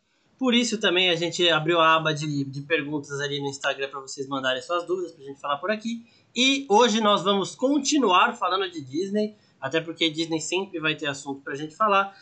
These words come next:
só que desta vez um assunto que talvez muitos de vocês não conheçam, que são as sequências das grandes e clássicas animações da Disney.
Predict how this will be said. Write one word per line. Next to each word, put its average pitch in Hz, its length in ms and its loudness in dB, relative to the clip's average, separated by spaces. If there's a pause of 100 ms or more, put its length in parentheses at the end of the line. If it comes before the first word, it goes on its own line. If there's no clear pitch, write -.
só 196 220 2
que 208 120 -2
desta 185 340 2
vez 175 260 2
um 185 100 4
assunto 190 420 -2
que 202 240 0
talvez 170 480 2
muitos 175 320 -4
de 165 80 -18
vocês 165 300 -6
não 165 160 0
conheçam, 160 380 -4
que - 80 -14
são 170 140 2
as - 260 -2 (200)
sequências 190 880 2
das 170 220 4
grandes 165 420 2
e 165 80 -6
clássicas 147 720 -2
animações 165 760 2
da 156 120 2
Disney. 147 460 -2